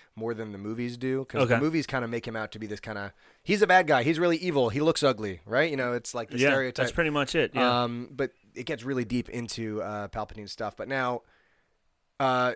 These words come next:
Speaker 1: you know, everyone knows we had the shift in, in cha-, the change in direction of Star Wars storytelling when Disney came on board.
Speaker 2: Right.
Speaker 1: Right. We had this whole established, you know,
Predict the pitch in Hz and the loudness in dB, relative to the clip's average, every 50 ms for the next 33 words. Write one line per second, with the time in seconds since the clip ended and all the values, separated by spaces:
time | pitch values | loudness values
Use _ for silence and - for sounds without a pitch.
0 | - - 170 190 190 180 170 170 160 165 180 190 180 170 165 160 160 160 143 123 | -4 -4 0 2 4 6 6 6 6 6 6 6 6 6 6 6 6 6 4 2
1 | 139 123 147 139 135 - 123 - - - - 175 175 165 - - - - - 147 | 2 4 4 4 4 4 2 0 2 4 4 4 2 2 -2 -8 -14 -10 -6 -6
2 | 135 131 131 127 127 - 135 123 123 117 - - - 160 143 - 127 123 - - | -4 -4 -6 -6 -8 -8 -8 -6 -6 -6 -6 -6 -4 -4 -6 -4 -6 -6 -4 -2
3 | 160 160 165 175 170 135 143 143 135 131 127 120 113 - - 127 123 113 107 - | -2 -2 -2 -2 -4 -2 -2 0 2 4 4 4 2 0 -4 -4 -6 -8 -6 -2
4 | - 123 117 117 113 113 104 - - 127 120 117 107 - 113 104 101 104 104 104 | 0 2 2 2 2 0 -2 -2 -2 -2 -2 -2 -2 -2 -4 -4 -4 -6 -6 -8
5 | 104 98 104 117 113 98 104 95 - 117 104 92 90 87 82 80 - 58 - - | -6 -6 -4 -4 -4 -6 -8 -10 -10 -10 -10 -10 -10 -10 -12 -12 -14 -14 -14 -16
6 | - - - - 101 92 87 85 113 113 117 110 110 117 117 113 117 110 107 107 | -20 -20 -10 -4 -2 -2 -2 0 0 0 0 -2 -2 -4 -4 -2 0 0 0 -2
7 | 107 101 104 110 - - - - - 160 156 156 156 156 147 123 - - - 147 | -2 -4 -6 -6 -6 -6 -6 -2 0 2 4 4 4 4 2 0 -2 -4 -4 -2
8 | 127 127 117 127 117 - - _ _ _ _ 135 131 123 110 101 92 | 0 0 0 -2 -6 -6 -10 _ _ _ _ -16 -12 -12 -10 -12 -12